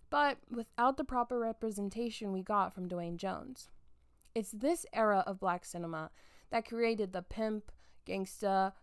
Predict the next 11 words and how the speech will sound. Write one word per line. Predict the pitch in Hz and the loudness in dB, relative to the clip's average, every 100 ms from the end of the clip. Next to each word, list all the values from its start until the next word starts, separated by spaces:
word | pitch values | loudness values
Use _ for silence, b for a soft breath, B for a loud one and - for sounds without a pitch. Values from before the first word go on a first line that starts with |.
| b | b
seductress, | - 180 180 180 180 180 180 - | -6 0 0 0 0 0 0 -4
and | 180 | -10
authority | - 180 175 175 | -6 -2 -2 -2
figure | - 170 - | -8 -10 -10
tropes | - 214 185 180 - - | -2 0 0 -2 -12 -10
we've | 214 185 | -10 -4
often | 180 170 - 170 | -2 -2 -4 -6
seen | - 180 170 | -4 -2 -2
in | - 170 | -4 -6
black | 160 160 | -6 -8
characters. | - 180 160 160 - - - | -6 -2 -2 -4 -14 -16 -18